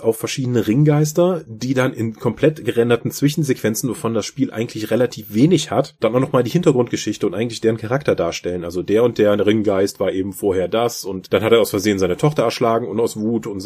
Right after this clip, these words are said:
ihren Geliebten und dann ist er halt, äh, zum Ringgeist geworden und so. Ich denke mir die ganze Zeit, das hat überhaupt nichts mit der restlichen Story zu tun. Warum wird mir das alles hier nahegelegt?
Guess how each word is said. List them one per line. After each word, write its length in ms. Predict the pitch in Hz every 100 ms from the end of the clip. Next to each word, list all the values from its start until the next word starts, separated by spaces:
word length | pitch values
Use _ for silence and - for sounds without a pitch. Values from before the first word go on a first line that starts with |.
| 92
ihren 300 | 98 95 92
Geliebten 480 | 107 165 - 147
und 160 | 131 110
dann 180 | 104 104
ist 120 | 101
er 120 | 95
halt, 380 | 98 95 - -
äh, 220 | 101 90
zum 160 | 82 104
Ringgeist 360 | 151 151 123 -
geworden 320 | 110 117 117
und 80 | 87
so. 80 | 92
Ich 80 | -
denke 200 | 95 95
mir 40 |
die 60 | 87
ganze 200 | 87 92
Zeit, 140 | -
das 140 | - 127
hat 120 | -
überhaupt 540 | - - - 156 160
nichts 180 | 165 151
mit 120 | 156
der 140 | 151 147
restlichen 400 | 151 - 135 139
Story 380 | - - 254 -
zu 180 | -
tun. 220 | - - -
Warum 380 | 90 127 143 139
wird 100 | 147
mir 60 |
das 140 | 139 131
alles 200 | 131 135
hier 240 | 139 135
nahegelegt? 760 | 135 143 160 98 82 85 -